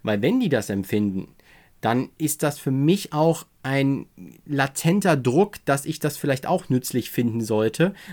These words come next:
weil sonst müsste ich ja meinen Kollegen Rechenschaft darüber ablegen, warum ich persönlich es nicht nützlich finde. Also in dem Moment, wo die Kollegen um mich rum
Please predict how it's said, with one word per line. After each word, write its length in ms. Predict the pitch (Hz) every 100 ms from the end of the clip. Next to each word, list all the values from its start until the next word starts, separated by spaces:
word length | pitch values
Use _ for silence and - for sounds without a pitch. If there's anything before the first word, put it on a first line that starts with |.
| -
weil 180 | 120 120
sonst 260 | 127 151
müsste 260 | 151 151 -
ich 80 | 151
ja 200 | 139 135
meinen 280 | 139 127 131
Kollegen 440 | - 127 135 151
Rechenschaft 580 | 127 147 160 - 123 -
darüber 340 | 120 113 110 107
ablegen, 440 | 110 113 117 131 190 175
warum 240 | - 104 -
ich 220 | 101 -
persönlich 460 | - 131 135 180 -
es 140 | 107
nicht 220 | 120 -
nützlich 340 | 139 139 - -
finde. 320 | - - -
Also 140 | 104
in 60 | 107
dem 100 | 123
Moment, 240 | 180 160
wo 80 | 131
die 120 | 113
Kollegen 480 | - 95 98 202 202
um 100 | 127
mich 180 | 113 -
rum 240 | 165 175